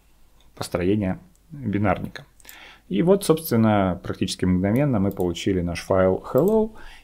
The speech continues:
И в реальных проектах на этой стадии могло бы возникнуть много ошибок и проблем, которые пришлось бы решать, но в нашем случае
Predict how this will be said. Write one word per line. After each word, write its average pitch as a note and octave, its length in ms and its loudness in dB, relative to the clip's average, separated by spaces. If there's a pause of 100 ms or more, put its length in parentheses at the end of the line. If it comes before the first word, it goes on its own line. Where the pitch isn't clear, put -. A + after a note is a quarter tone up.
(140)
И G#2+ 420 2
в F2+ 300 0
реальных F#2+ 380 2
проектах C3+ 560 0
на G2 100 -2
этой F#2 140 -4
стадии A2+ 340 -2
могло F2 300 -2
бы F#2 100 -2
возникнуть F2 500 -6
много F2+ 300 -2
ошибок - 460 -8
и - 120 -20
проблем, A#2+ 320 0
которые F#2+ 380 0
пришлось - 340 -6
бы F#2+ 120 0
решать, D#3+ 420 -2
но B2 100 -2
в A#2+ 60 -4
нашем A2 280 -4
случае G2+ 440 -2